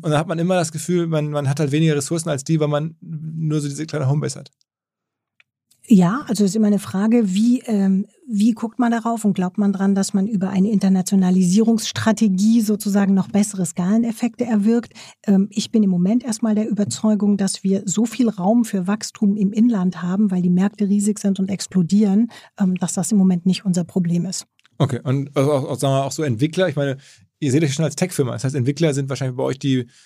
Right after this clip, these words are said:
Speaker 1: mit meisten offenen Stellen und die bestbezahlten Leute in einem Unternehmen, das ist alles wahrscheinlich
Speaker 2: Natürlich, also de-, deswegen das, was den Markt trifft und unserem Geschäft hilft, äh, trifft uns <laughs> natürlich persönlich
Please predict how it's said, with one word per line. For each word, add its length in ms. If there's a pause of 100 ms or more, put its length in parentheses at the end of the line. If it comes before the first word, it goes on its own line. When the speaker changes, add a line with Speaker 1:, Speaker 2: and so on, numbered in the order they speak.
(160)
Speaker 1:
mit 200 (300)
meisten 420
offenen 300
Stellen 420
und 200
die 360 (180)
bestbezahlten 1080
Leute 300 (320)
in 100
einem 120
Unternehmen, 380
das 120
ist 260
alles 240
wahrscheinlich 280
Speaker 2:
Natürlich, 420
also 160
de-, 180
deswegen 400
das, 240
was 220
den 260
Markt 480
trifft 320
und 120
unserem 300
Geschäft 380
hilft, 420
äh, 120
trifft 320
uns 100
<laughs> 40
natürlich 300
persönlich 640